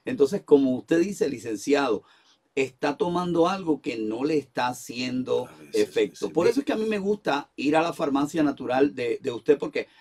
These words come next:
Speaker 1: aparte de que lo tienen en este momento a dos por uno, que eso es algo que les recuerdo a todos ustedes,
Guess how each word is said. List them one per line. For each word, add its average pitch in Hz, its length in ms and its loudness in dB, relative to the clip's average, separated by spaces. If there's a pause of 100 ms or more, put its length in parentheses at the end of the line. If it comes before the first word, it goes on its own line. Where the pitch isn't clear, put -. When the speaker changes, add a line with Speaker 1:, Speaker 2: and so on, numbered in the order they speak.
Speaker 1:
aparte 151 580 2
de 175 160 -2
que 147 120 8
lo 127 120 2
tienen 135 340 6
en 143 40 10
este 139 220 6
momento 127 580 2
a 101 80 2
dos 110 220 4
por 120 180 2
uno, 101 400 2
que 107 80 -2
eso 107 160 -2
es 107 80 -2
algo 107 300 0
que 113 100 0
les 92 140 -2
recuerdo 95 420 0
a 104 60 -2
todos 110 260 2
ustedes, 123 400 2